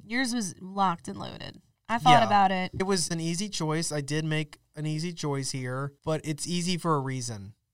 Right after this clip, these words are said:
Speaker 1: I would almost like to say that even though I did publicly concede that,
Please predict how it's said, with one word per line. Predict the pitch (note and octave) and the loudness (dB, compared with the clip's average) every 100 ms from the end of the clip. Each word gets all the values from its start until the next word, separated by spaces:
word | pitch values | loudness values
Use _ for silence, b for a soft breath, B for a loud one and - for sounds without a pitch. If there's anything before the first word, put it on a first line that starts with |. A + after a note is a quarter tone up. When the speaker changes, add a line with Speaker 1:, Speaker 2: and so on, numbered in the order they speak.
| _ _ _ _ _ _ - | _ _ _ _ _ _ -2
Speaker 1:
I | C4 E4 | 2 2
would | D#4 _ | 0 _
almost | A3+ C4+ C#4 A#3 | 2 2 0 -2
like | F#3 F3+ | -4 -6
to | F3 | -8
say | - E3 D3 - - | -6 -6 -6 -10 -8
that | F#3 - - | -2 -2 0
even | G#3+ G#3+ G3+ | 0 2 2
though | F#3+ F#3 | 2 4
I | F3 | 2
did | E3+ F3 D#3+ - - | 0 -2 -2 -8 -6
publicly | G3+ E3+ F3 E3+ | -4 -2 -4 -6
concede | E3 E3+ E3 - C#3+ - - _ _ F#3+ G3 | -8 -8 -6 -6 -6 -8 -14 _ _ _ 4
that, | A#3 - | 4 4